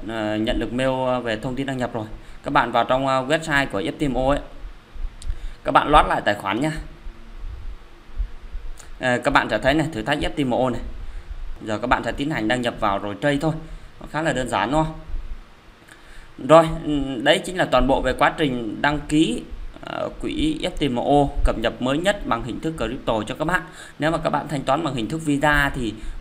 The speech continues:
ờ, các bạn quay trở lại cái bước như khi nãy mình bảo ấy, các bạn sẽ chọn vào Checkout hoặc là Nuvei,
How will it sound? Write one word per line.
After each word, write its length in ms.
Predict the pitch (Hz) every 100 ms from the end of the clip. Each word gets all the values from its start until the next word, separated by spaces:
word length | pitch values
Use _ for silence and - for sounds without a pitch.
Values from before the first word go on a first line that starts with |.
| -
ờ, 140 | 104 104
các 100 | -
bạn 540 | - 160 - 101 104 107 - 120 104 -
quay 240 | 156 151
trở 100 | 127
lại 160 | 131 -
cái 120 | 156
bước 280 | 160 202 202
như 200 | 156 143
khi 60 | 147
nãy 160 | 123
mình 180 | 151 127
bảo 180 | 92 98
ấy, 120 | 165 -
các 60 | -
bạn 160 | 160 135
sẽ 80 | 131
chọn 260 | 151 123
vào 100 | 117
Checkout 460 | 110 170 - 156 143
hoặc 160 | 123
là 60 | 117
Nuvei, 400 | 123 135 135 156